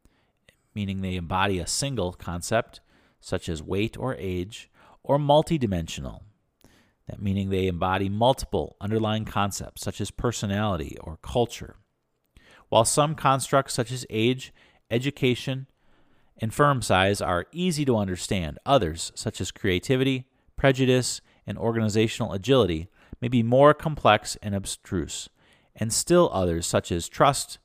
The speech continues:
attitude, and learning, may represent temporal tendencies rather than steady states. Nevertheless, all constructs must have clear and unambiguous operational definition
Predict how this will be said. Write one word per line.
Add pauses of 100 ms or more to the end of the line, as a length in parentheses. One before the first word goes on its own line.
(140)
attitude,
and
learning, (420)
may
represent
temporal
tendencies
rather
than
steady
states. (1000)
Nevertheless,
all
constructs
must
have
clear (240)
and (380)
unambiguous
operational
definition